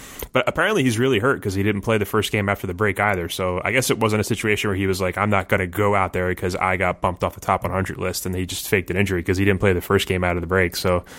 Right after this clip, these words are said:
maybe that part I was wrong about, but as expected, I get to be that person on Twitter who can say, "As expected," e-, 'cause I did expect it, and I expected it out loud before it happened.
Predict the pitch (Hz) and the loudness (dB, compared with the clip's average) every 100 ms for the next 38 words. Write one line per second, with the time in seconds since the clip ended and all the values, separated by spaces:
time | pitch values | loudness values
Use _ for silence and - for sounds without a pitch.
0 | - - - - _ - 104 107 - 90 | -18 -20 -20 -20 _ 0 0 2 0 0
1 | 87 87 90 87 87 90 - 85 - - | -2 -2 -2 0 0 0 -2 -8 -10 -20
2 | _ _ _ _ - - _ - 135 143 | _ _ _ _ -20 -20 _ -2 0 2
3 | - 160 151 98 92 - - - 120 131 | 0 0 2 0 0 -8 -10 -4 0 2
4 | 131 127 113 127 - 120 107 123 120 104 | 2 2 2 0 2 0 2 0 2 0
5 | 101 95 101 - 107 107 - 127 117 95 | 0 0 0 2 0 0 -2 -2 0 -2
6 | 87 - - - 113 - 101 98 98 110 | -2 -6 -18 -6 -6 -4 0 0 2 0
7 | - 113 107 98 - 95 92 92 - - | 0 -2 -2 -2 -2 -4 -2 -2 -2 -4
8 | 104 117 107 - - 101 104 101 110 104 | 0 0 0 -2 -6 -2 0 0 2 0
9 | 95 - 110 95 107 110 85 85 | -2 -2 0 0 0 -2 -4 -8